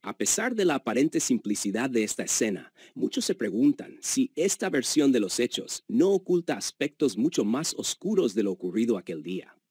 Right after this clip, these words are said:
A medida que el proceso judicial continúa,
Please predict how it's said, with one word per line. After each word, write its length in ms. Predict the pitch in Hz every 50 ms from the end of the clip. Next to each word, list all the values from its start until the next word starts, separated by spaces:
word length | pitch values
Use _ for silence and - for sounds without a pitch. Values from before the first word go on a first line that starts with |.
| _ _ _ _
A 100 | - 107
medida 360 | 107 104 98 - 180 175 - -
que 100 | - 120
el 80 | 107
proceso 460 | - - 101 - - 135 139 - 151
judicial 580 | - - 127 117 107 98 - - 127 120 110 104
continúa, 680 | - 123 110 95 - 95 98 123 151 131 90 - -